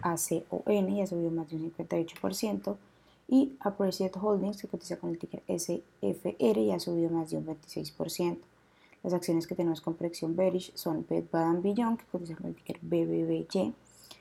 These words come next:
y ha bajado más de un treinta y cinco por ciento. Y también Lion Global Logistics, que cotiza con el ticker J Y D y ha bajado más de un dieciséis por ciento.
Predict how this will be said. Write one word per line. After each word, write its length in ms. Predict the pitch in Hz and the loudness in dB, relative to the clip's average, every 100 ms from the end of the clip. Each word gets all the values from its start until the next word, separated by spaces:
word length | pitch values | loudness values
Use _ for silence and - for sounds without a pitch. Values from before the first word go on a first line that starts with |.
| - - | -10 4
y 80 | |
ha 60 | 190 | 4
bajado 220 | 175 175 | 6 2
más 180 | 170 170 | 0 0
de 60 | 170 | -4
un 60 | |
treinta 240 | 170 170 - | -4 -8 -4
y 40 | |
cinco 240 | 165 165 | -6 -6
por 160 | - 185 | -8 -4
ciento. 480 | - 214 196 190 196 - _ _ _ | -2 0 -2 -4 -8 -12 _ _ _
Y 80 | 247 | -6
también 480 | - 226 214 208 196 | 0 4 6 6 6
Lion 260 | 175 170 175 | 6 4 4
Global 340 | 175 175 180 | 2 2 2
Logistics, 520 | 190 214 202 202 - | 2 2 2 -2 -6
que 20 | |
cotiza 400 | - - - - | -12 -10 -8 -6
con 120 | 175 170 | -4 -4
el 40 | |
ticker 240 | 156 - - - - | -4 -6 -8 -12 0
J 300 | 185 180 180 | 0 2 -2
Y 200 | 170 175 | 2 4
D 120 | 196 240 | 4 4
y 120 | 196 | 2
ha 60 | |
bajado 260 | 175 165 165 | 0 -2 -2
más 240 | 165 180 | -2 0
de 60 | 185 | 0
un 100 | 165 | 0
dieciséis 460 | 160 151 - - - | -2 -10 -12 -16 -12
por 180 | - | -10
ciento. 320 | - 156 - | -4 -4 -4